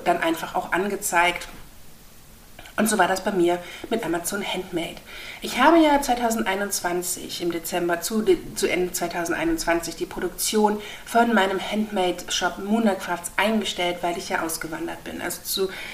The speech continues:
ähm, einunddreißigster zwölfter zweitausendeinundzwanzig war quasi Stichtag meiner Produktion und ich habe dann,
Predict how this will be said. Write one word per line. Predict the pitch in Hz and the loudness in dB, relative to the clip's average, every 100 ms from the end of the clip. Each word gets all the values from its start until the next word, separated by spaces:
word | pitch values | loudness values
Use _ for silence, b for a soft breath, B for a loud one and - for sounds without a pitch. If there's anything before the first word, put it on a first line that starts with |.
| B | B
ähm, | 202 190 | 0 4
einunddreißigster | 220 220 196 190 196 180 | 4 4 2 0 -4 -4
zwölfter | 175 190 185 180 | -2 -2 -2 -4
zweitausendeinundzwanzig | 180 180 180 170 175 175 175 175 - 170 175 180 - | -4 -6 -6 -4 -4 -2 -2 -2 -2 -2 -2 -4 -4
war | 170 | -6
quasi | - 170 170 170 170 B B B B | -2 -2 0 0 -2 B B B B
Stichtag | - - 302 - 247 220 220 | -2 6 6 6 4 4 4
meiner | 185 | 0
Produktion | 185 180 175 - 247 254 | 0 -2 -2 2 6 6
und | 220 | 6
ich | 180 196 | 2 0
habe | 196 190 | -2 0
dann, | 180 190 | 0 0